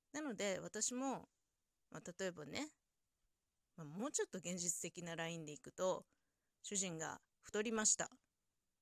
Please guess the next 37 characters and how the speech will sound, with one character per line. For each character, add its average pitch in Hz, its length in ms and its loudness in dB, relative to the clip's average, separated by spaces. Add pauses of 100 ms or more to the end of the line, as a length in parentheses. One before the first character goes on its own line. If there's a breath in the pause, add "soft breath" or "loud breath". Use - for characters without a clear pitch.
「励 208 280 2
ま 220 120 6
し - 140 12
た」 - 160 -4 (1080)
み 196 140 0
た 185 100 2
い 165 60 0
な 175 280 0
感 208 180 -2
じ 208 160 4
に 214 100 2
な 220 80 2
っ 233 40 -2
て - 180 -6
も 208 200 -2
多 262 140 -2
分 214 140 -8
好 - 60 -8 (120)
き 190 100 -6
だ 160 120 -4
と - 100 -8
思 139 160 -10
い 135 60 -14
ま 139 140 -18
す。 - 200 -4 (460)
好 - 140 -2
き 233 120 -2
で 165 160 0
い 151 140 -8
る 151 80 -6
自 147 140 -6
信 156 200 2
が 147 80 -8
あ 135 60 -12
り 135 100 -14
ま 147 140 -18
す。 - 160 -2